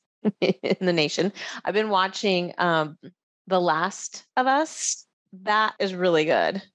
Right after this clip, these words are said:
Um, there's also a deaf character. Um, I think two weeks ago, I think w-, in the episode,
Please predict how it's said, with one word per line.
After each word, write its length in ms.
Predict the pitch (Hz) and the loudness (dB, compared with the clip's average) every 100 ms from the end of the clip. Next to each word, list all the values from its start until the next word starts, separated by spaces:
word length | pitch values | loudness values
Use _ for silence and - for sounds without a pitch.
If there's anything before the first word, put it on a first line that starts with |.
| _ _ | _ _
Um, 280 | 196 180 170 - | 0 0 -2 -10
there's 340 | 190 208 226 | -2 0 2
also 280 | 220 214 220 | 0 0 0
a 60 | 208 | 2
deaf 180 | 196 | 0
character. 600 | - 175 208 214 220 277 339 _ - | 0 0 0 2 4 2 0 _ -6
Um, 840 | - 190 190 185 190 185 185 190 190 | 0 2 4 4 6 6 4 2 0
I 60 | |
think 260 | - 294 277 | -2 -2 -4
two 140 | - 247 | -2 -2
weeks 220 | 220 - | -2 -2
ago, 260 | 196 160 | 2 2
I 100 | 143 | 2
think 220 | 170 175 170 | 0 -2 -2
w-, 160 | - - | -6 -4
in 160 | 180 | -6
the 120 | 175 160 | -4 -6
episode, 560 | - - 160 156 151 | -6 -4 0 2 0